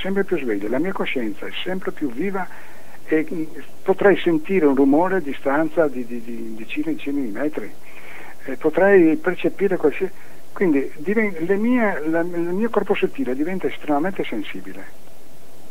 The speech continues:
Quindi assolutamente non è una, un sonno ipnotico.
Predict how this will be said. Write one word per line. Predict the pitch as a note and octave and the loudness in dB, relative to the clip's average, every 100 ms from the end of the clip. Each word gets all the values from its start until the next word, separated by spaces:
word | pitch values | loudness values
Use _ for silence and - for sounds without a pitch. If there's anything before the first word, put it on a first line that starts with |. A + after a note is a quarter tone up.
| - - - - - - - - | -4 -4 -4 -4 -4 -4 -4 -2
Quindi | E3+ E3+ E3 | 2 4 4
assolutamente | D#3+ - E3+ E3+ F#3 F#3 | 2 0 2 2 4 4
non | D3 C#3+ | 4 6
è | E3 G3 | 6 6
una, | D#3+ C3+ B2+ A#2 A2+ | 6 6 4 2 -2
un | A2+ A2+ A#2 - | -2 -4 -4 2
sonno | C3+ C3 B2+ A#2+ A2+ - | 4 4 4 2 0 -2
ipnotico. | D#3 C#3+ - B2+ A2 - G#2+ - | -2 -2 0 0 0 -2 -4 -4